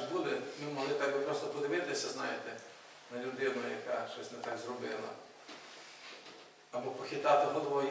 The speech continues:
«Ай-яй-яй». Ну, бо, ну, розумієте, апостол П-, Петро, Ісус говорить: «Ви всі мене цьо-, цієї ночі зр-, е, від-, відступите від мене». Він каже: «Та ви що, Господи, як?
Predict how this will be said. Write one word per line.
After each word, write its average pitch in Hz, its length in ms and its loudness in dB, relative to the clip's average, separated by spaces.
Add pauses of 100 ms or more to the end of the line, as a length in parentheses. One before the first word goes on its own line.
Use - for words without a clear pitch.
«Ай-яй-яй». 123 540 4 (1500)
Ну, 135 160 -6
бо, 147 280 6 (680)
ну, 135 80 -6 (120)
розумієте, 131 500 0 (120)
апостол 175 460 2
П-, 147 160 -4 (160)
Петро, - 440 2 (580)
Ісус - 260 -2
говорить: 139 420 4
«Ви - 80 6
всі - 220 0
мене 165 200 0
цьо-, 165 380 -4
цієї 165 200 2
ночі 170 300 0
зр-, 160 200 0 (120)
е, - 380 -6
від-, 156 220 -6
відступите - 460 -6
від 127 160 -4
мене». 113 200 -4 (460)
Він 160 100 0
каже: 151 300 -4
«Та 151 60 -4
ви 139 120 0
що, 135 160 -2 (380)
Господи, 123 440 0
як? 170 300 4